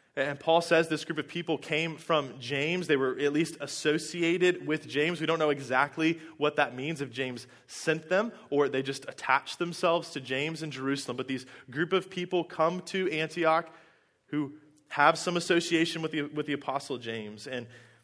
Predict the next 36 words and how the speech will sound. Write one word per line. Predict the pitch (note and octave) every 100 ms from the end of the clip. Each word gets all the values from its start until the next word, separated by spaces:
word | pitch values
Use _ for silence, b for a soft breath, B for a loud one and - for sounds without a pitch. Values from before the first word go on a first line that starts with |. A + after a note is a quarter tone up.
| B -
we | D3+
can | D#3
believe, | C#3+ D3+ F3+ G3
because | D#3+ D#3
they | C3+
came | C3+ D3+
from | D3+ C3
Jerusalem, | B2+ B2 F3+ F3+ F#3+ F#3
from | C#3+ B2
James, | A#2+ D#3+ F#3 D#3+
that | D3
they're | B2+
Jewish | A#2 D3 E3 D#3 - B B
Christians. | - F3+ F3 - F#2 F#2+ G2+ - - _ _ B B B B B B
Now, | F3+ E3+
it's | G3
interesting | G#3+ B3 B3
in | G#3+
the |
text | F#3 F3 E3+ -
because | D#3+ D3+
Paul | - E3+
doesn't | G#3 G3+ F#3
go | F#3
in | E3+ E3
and | C#3+
tell | E3
us | D#3+
exactly | D#3+ C3 A#2+ D3+ D#3+ - D#3+ D#3 D3+ B
what | C#3 D3
happened | - C#3+ C3+ C3+ B2+ - B
to | -
cause | - D3 E3+ F3
Peter | - E3 D3
to | B2+
do | A#2 C3 C3